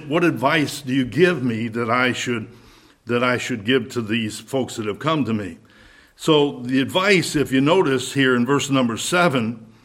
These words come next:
that these older men, these elders, these folks that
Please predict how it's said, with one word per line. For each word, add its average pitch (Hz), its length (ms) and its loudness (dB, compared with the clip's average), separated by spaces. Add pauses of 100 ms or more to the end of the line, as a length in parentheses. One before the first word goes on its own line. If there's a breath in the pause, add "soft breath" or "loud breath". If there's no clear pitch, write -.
(380 soft breath)
that 143 180 2
these 139 240 0
older 165 280 4
men, 139 600 2
these 123 560 -4
elders, 127 800 2
these 127 320 -2
folks - 500 -6
that 131 300 -2